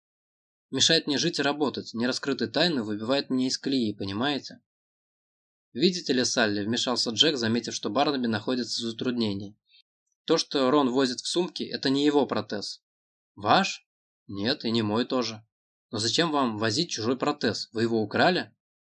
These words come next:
«Нет, мы его не украли. Просто Рон чинит протезы, самые сложные и дорогие. Рон мастер своего дела. И если у кого-то возникают проблемы с протезами,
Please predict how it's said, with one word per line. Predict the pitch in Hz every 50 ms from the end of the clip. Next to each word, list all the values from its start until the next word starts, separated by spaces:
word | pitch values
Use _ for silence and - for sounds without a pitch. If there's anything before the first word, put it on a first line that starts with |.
| _ _ _ _ _ _ _
«Нет, | - 113 120 127 117 101 - -
мы | 104 107 131
его | 151 151 156
не | 151 151
украли. | 151 147 - 139 131 110 98 101 110 - _ _ _ _ _ _ _
Просто | - 165 185 180 - - 135 113
Рон | 113 156 196 185
чинит | - - - 139 151 147 -
протезы, | - 131 131 - - 110 104 98 98 95 -
самые | - - 156 165 160 147 120
сложные | - - 135 147 131 127 123 117
и |
дорогие. | 113 113 117 120 110 107 101 98 104 104 - _ _ _ _ _ _ _
Рон | - 117 127 120
мастер | 110 104 120 147 143 - 135 117
своего | - 123 120 120 117 110 113
дела. | 107 104 107 104 101 104 107 - _ _ _ _ _ _
И | - 117
если | 131 143 - 147
у | 135
кого-то | - 147 143 143 135 113 117
возникают | 117 113 131 127 - - 117 110 -
проблемы | 120 117 113 120 117 113 107 101
с | -
протезами, | - 113 104 - - 175 196 190 170 131 110 98 95 98